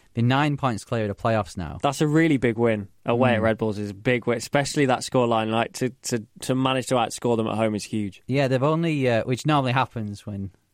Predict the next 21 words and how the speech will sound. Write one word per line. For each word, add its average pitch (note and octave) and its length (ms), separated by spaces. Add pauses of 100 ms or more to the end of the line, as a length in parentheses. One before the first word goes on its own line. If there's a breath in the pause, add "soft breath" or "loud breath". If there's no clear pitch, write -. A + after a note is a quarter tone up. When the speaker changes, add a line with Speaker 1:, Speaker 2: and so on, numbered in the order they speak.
Speaker 1:
you G#2 140
win G#2 120
a G2+ 80
<laughs> - 0
game. A#2 400 (500 loud breath)
Uh, A#2+ 520 (340 loud breath)
you, D3+ 440
uh, D3 400 (260)
there's C#3+ 240
only E3 140
the D#3 80
second, E3+ 500 (420)
<laughs> D#3 300 (100)
Speaker 2:
<laughs> - 120
Speaker 1:
there's C#3 140
only F3+ 180
the G3 120
second F3+ 440
defeat D#3 380
at A2+ 160
home C3 360